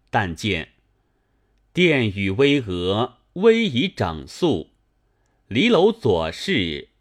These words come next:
望千里如在目前，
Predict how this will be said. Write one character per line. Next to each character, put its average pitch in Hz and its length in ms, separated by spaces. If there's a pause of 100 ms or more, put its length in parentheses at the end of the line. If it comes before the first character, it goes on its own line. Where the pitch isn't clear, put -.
望 92 440
千 151 460
里 87 380
如 104 260
在 135 220
目 135 240
前， 85 580